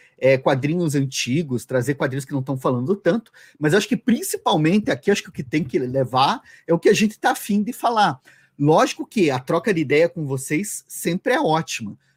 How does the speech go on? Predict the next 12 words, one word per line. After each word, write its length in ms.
né? 200
Sempre 260
é 40
bom 160
pegar 280
uma 140
dica, 460
pegar 400
um, 400
um 140
tema 240
ali, 220